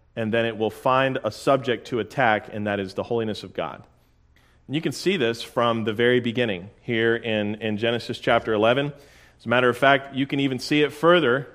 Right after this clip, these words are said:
back in Genesis chapter three and just right up to the flood.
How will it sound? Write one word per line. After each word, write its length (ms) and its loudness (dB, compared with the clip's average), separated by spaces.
back 260 4
in 120 -4
Genesis 420 -2
chapter 400 2
three 380 0
and 120 -4
just 240 -2
right 240 6
up 160 4
to 100 -2
the 120 0
flood. 500 4